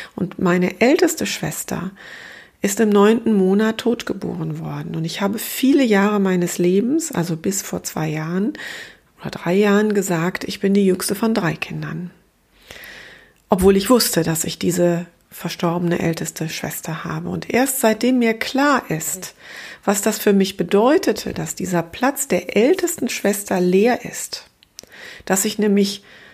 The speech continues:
immer wieder in die Rolle der ältesten Schwester gehe, weil ich halt auch ein Mädchen in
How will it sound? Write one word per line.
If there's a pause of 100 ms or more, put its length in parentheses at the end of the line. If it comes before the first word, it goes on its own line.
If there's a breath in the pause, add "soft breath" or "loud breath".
(440 loud breath)
immer
wieder
in
die
Rolle
der
ältesten
Schwester
gehe,
weil
ich
halt
auch
ein
Mädchen
in